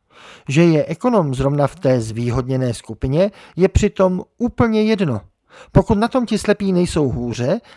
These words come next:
tak si polepšil i celek. Ekonom tomu říká slabé paretovské zlepšení. Dokonce pak může i navrhnout, jak ze slabého udělat zlepšení silné, aby na tom byli jednoznačně lépe všichni,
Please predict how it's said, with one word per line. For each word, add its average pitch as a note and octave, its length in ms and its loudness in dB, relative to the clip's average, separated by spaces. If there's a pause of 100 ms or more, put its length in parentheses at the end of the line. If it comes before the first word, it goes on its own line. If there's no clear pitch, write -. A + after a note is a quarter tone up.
tak - 180 -2
si F3 140 -2
polepšil A3+ 680 0 (120)
i G#3 160 0
celek. G#3 440 -2 (640)
Ekonom F#3 440 0
tomu E3+ 240 -2
říká E3+ 500 0
slabé G3+ 540 0
paretovské D3 800 -2
zlepšení. A#2 580 -6 (680)
Dokonce D3+ 560 -2
pak - 260 -2
může F3+ 220 0
i C#3+ 140 -4
navrhnout, A#2+ 600 -4 (240)
jak D3+ 220 0
ze A2+ 240 -2
slabého C3+ 840 0
udělat E3 440 0
zlepšení C#3+ 680 -4
silné, D#3 640 -2 (560)
aby G#3+ 320 0
na G#3+ 140 2
tom G3+ 280 -2
byli F#3 360 2
jednoznačně C#3 680 -4
lépe C3+ 420 0
všichni, A#2+ 680 -6